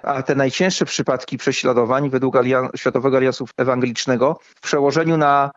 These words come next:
na dzień, na każdy dzień, czyli średnio dziennie z powodu wiary w Jezusa zostaje zabijanych przynajmniej szesnastu chrześcijan.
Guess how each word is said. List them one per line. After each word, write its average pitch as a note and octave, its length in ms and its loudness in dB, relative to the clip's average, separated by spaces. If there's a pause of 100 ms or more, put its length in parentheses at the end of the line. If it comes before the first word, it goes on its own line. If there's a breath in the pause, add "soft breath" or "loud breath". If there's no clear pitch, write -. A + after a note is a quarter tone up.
(120)
na E3 240 0
dzień, E3 240 2
na C#3+ 100 2
każdy E3 380 -2
dzień, B2+ 300 2
czyli A#2+ 280 -6
średnio F3 480 0
dziennie C#3 460 2
z - 60 -8
powodu C3+ 260 0
wiary D3 260 2
w B2+ 60 -4
Jezusa C3 720 0 (280)
zostaje C3+ 460 -2
zabijanych D3 460 0
przynajmniej C#3+ 400 -2
szesnastu D3+ 540 -2
chrześcijan. - 640 -4